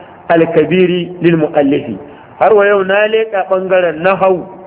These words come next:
shi ma ɓangaren lugha kenan ko? Sharhin nan na littafi da ake kiran shi, wato ainihin, a, abin Shuzuru Zahabi Al-Kabir. Na leƙa shi na shi mawallafinsa,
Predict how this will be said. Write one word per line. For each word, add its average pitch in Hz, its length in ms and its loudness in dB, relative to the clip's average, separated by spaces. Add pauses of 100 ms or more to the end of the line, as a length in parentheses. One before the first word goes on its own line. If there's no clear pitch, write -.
(200)
shi 180 80 -2
ma 202 160 4
ɓangaren 202 460 0
lugha 170 320 0
kenan 143 220 -4
ko? 254 200 2 (500)
Sharhin 202 400 2
nan 185 180 0
na 190 100 2
littafi 185 500 2
da 170 100 2
ake 170 260 -4
kiran 170 240 0
shi, 220 260 -4
wato 156 380 2
ainihin, 175 420 -2 (280)
a, 151 200 4
abin 165 340 -2
Shuzuru 165 460 0
Zahabi 190 400 0 (460)
Al-Kabir. 185 540 2 (520)
Na 185 360 2
leƙa 220 480 0 (100)
shi 185 180 -6 (340)
na 165 160 2
shi 170 220 -2
mawallafinsa, 175 880 2